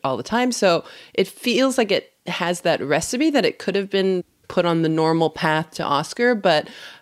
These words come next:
I think there may be some aspect of sort of not knowing what to do with this movie, and that has put it on this sort of really strange path. So I'm not sure how much we're gonna be talking about it for the rest of award season. I mean,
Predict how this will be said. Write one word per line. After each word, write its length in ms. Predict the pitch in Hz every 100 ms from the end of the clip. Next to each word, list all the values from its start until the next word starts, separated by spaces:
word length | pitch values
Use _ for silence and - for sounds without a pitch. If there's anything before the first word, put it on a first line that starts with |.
| _ _ _ -
I 120 | 202
think 460 | - 285 311 - 269
there 200 | 262 254
may 200 | 247 254
be 160 | 262
some 680 | 240 - 226 240 247 240 247 -
aspect 460 | 190 - 196 185
of 80 | 175
sort 220 | - 180
of 80 | 175
not 280 | 170 156 156
knowing 280 | 175 151 147
what 160 | 143
to 80 | -
do 180 | - 139
with 140 | 87
this 200 | - -
movie, 480 | - 139 135 135 135
and 380 | - 143 139 - - - -
that 160 | 139 143
has 120 | 139
put 220 | - 143
it 140 | 143
on 160 | - 135
this 120 | 135
sort 200 | - 147
of 180 | 139 -
really 240 | 139 135
strange 540 | 139 - - 78 87 -
path. 340 | - - -
So 120 | - -
I'm 180 | 330
not 180 | 381 349
sure 520 | - 190 180 180 180
how 100 | 185
much 240 | 175 180 -
we're 120 | 190
gonna 180 | 196 185
be 100 | 175
talking 380 | 185 175 180 170
about 240 | 165 165
it 120 | 165
for 140 | - 170
the 80 |
rest 260 | 160 170 -
of 140 | - -
award 320 | 156 156 147
season. 380 | 160 156 156 151
I 80 |
mean, 200 | 147 147